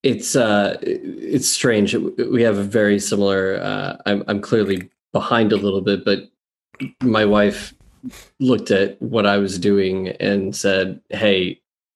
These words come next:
you know, you've, you've got to, uh, do this. This, you have to follow your dream." And, and she lifted us up and she became kind of,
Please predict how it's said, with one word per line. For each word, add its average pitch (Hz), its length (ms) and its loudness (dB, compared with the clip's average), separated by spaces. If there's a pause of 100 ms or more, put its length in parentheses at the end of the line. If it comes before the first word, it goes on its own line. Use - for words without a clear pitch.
(120)
you 104 80 0
know, 139 80 2
you've, 110 440 -4
you've 107 300 -2
got 92 380 -2
to, 92 420 -2
uh, 95 340 -4 (920)
do 107 180 2
this. - 280 -2
This, 104 220 -4
you 101 120 2
have 98 120 2
to 92 80 -10
follow 98 320 2
your 95 200 0
dream." 92 460 0
And, 95 360 -2 (120)
and 95 500 0
she 117 440 2 (160)
lifted 117 540 2
us 107 220 2
up 113 240 2
and 104 420 2
she - 160 0
became 98 760 2
kind 95 240 -2
of, 92 320 -6